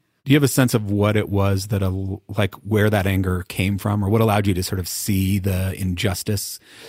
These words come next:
'Cause I mean, that, that injustice has been going on for a long time. A lot of people come through that,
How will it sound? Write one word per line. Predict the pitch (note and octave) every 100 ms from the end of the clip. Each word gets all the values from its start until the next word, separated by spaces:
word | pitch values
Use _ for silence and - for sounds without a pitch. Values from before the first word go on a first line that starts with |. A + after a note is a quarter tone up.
| -
'Cause | - A#2
I |
mean, | A#2
that, | A2+ A#2+
that | A#2 A#2
injustice | G#2+ A2 - G2+
has | G2
been | F2+ A2+
going | G2+ G2+
on | G2
for | G2
a |
long | F#2 F#2
time. | G2+ F#2+
A |
lot | F2+ F2+
of |
people | G2 F#2
come | - F2+
through | F2+ G2+ F#2
that, | F2+ -